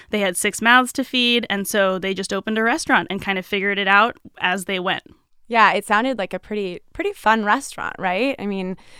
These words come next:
Speaker 2: there was a lot going on. Can you tell us a little bit about it?
Speaker 1: Yeah, they did all kinds of different events and promotions, and they really wanted to show sort of the upscale side of Chinese cuisine.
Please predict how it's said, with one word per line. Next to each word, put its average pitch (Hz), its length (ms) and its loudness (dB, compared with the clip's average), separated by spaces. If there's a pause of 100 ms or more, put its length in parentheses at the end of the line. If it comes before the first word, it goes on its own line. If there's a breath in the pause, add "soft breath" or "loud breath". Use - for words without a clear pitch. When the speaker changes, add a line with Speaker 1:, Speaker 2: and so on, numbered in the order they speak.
(160 soft breath)
Speaker 2:
there 233 120 4
was 240 80 6
a - 20 4
lot 240 240 10
going 226 220 6
on. 196 280 6
Can 214 120 -4
you 202 60 -4
tell 208 140 2
us 185 140 -4
a 190 60 -10
little 185 160 -2
bit 190 100 -2
about 185 260 -2
it? 240 300 0
Speaker 1:
Yeah, 226 300 6
they 208 100 2
did 320 240 0
all 254 160 6
kinds 294 320 2
of 247 100 0
different 226 360 -2
events 233 520 0
and 185 380 0
promotions, 208 840 -2
and 196 380 0
they 208 200 0
really 302 500 0
wanted 208 500 -2
to 208 120 -6
show 196 400 0
sort 196 240 -2
of 185 180 -4
the 202 140 -6
upscale 220 500 -2
side 247 500 0
of 254 180 -4
Chinese 247 420 -2
cuisine. 262 580 0